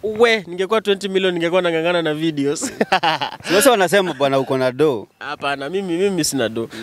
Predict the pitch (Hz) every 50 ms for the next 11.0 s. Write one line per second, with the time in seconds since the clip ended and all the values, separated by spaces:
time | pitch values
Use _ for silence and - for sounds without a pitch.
0 | 110 - - 147 160 - - 175 156 147 139 135 131 - 139 131 143 151 147 131
1 | 123 110 101 139 143 - 160 160 175 190 156 135 127 123 110 110 - - 127 120
2 | 117 107 110 107 - - 143 165 147 127 127 127 113 110 107 113 104 101 101 107
3 | 117 131 147 156 165 156 170 165 160 160 - 185 - - 147 127 - 123 113 107
4 | 107 113 110 113 110 104 - 104 131 147 151 139 135 131 127 120 110 110 110 123
5 | 131 131 127 120 117 104 - - 95 98 - - 175 190 185 160 147 143 143 156
6 | 160 147 131 - 143 135 131 - - 151 147 151 151 151 135 127 117 - 131 143
7 | 139 - - 127 117 117 113 117 110 98 123 120 113 110 - 87 104 117 123 123
8 | 117 110 104 95 - - - - - - - 151 143 135 135 131 131 127 123 87
9 | 107 131 139 139 147 151 143 - 131 135 147 147 160 170 - - 156 143 139 131
10 | 117 113 117 123 120 107 - 101 90 90 120 131 131 120 110 110 117 131 165